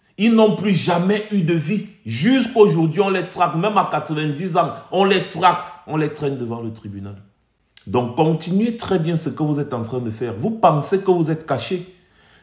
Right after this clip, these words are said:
mais vous ne l'êtes pas. Et surtout, rappelez-vous bien que les autres ne se laisseront pas faire. Voilà. Passez une bonne journée. Et surtout, restez connectés pour la suite de l'affaire. C'était Max Senior.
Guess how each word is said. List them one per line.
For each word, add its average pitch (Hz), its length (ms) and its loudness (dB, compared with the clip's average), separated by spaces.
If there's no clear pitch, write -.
mais 131 120 0
vous 143 160 2
ne 147 120 4
l'êtes 131 280 0
pas. - 360 -8
Et 135 100 0
surtout, 151 540 -2
rappelez-vous 139 680 2
bien 123 260 -4
que 143 240 2
les 127 400 2
autres - 340 4
ne 107 120 0
se 113 180 -4
laisseront 117 540 -2
pas 120 160 -6
faire. 104 300 -4
Voilà. 98 440 -8
Passez 143 300 -2
une 151 160 2
bonne 113 180 -2
journée. 98 380 -6
Et 120 80 -2
surtout, 127 440 -4
restez 123 320 -4
connectés 110 460 -6
pour 95 220 -10
la 82 80 -10
suite - 260 -16
de 82 80 -12
l'affaire. 78 340 -16
C'était 147 400 -6
Max 147 320 -4
Senior. 82 420 -10